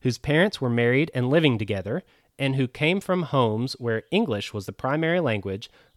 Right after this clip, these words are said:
all tended to learn more than students who lacked these advantages. So let's go over these results of this study. Basically, it shows that colleges and the education system as a whole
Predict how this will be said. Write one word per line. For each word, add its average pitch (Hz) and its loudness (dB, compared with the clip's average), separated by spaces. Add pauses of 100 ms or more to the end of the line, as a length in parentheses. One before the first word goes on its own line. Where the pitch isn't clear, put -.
all 190 4
tended 156 0
to 135 -2
learn 120 0
more 120 2
than 117 -4
students 117 -4
who 131 -2
lacked 110 -6
these 98 -6
advantages. 107 -4 (920)
So 190 2
let's - -2 (140)
go 196 8
over 220 8
these 131 4
results 113 0
of 101 -6
this 110 -4
study. 90 -6 (420)
Basically, 160 2
it 170 2
shows 147 4
that 127 0 (800)
colleges 156 4
and 139 2
the 131 4
education 139 2
system 123 -2
as 147 2
a 110 2
whole 117 2